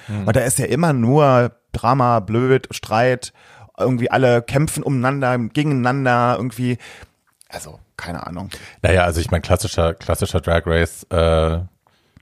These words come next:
Speaker 1: Satz ist ja nun mal, äh, "Du kannst nichts schneiden, was du nicht gesagt hast." Also
Speaker 2: Ja.
Speaker 1: in dem Fall,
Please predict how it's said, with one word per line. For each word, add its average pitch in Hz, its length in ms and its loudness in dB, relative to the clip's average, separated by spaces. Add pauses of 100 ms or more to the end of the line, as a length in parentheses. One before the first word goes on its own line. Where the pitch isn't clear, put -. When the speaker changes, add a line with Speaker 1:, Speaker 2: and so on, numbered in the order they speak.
Speaker 1:
Satz 80 320 -2
ist - 180 -10
ja 87 80 2
nun 82 140 2
mal, 80 680 2
äh, - 60 -20 (420)
"Du - 80 -4
kannst 82 340 -2
nichts - 180 -6
schneiden, 78 260 0
was 76 120 -2
du - 80 -8
nicht 73 160 -10
gesagt 76 400 -2
hast." 69 200 -10
Also 135 120 2
Speaker 2:
Ja. 123 80 4
Speaker 1:
in 123 60 2
dem 110 140 0
Fall, 87 200 4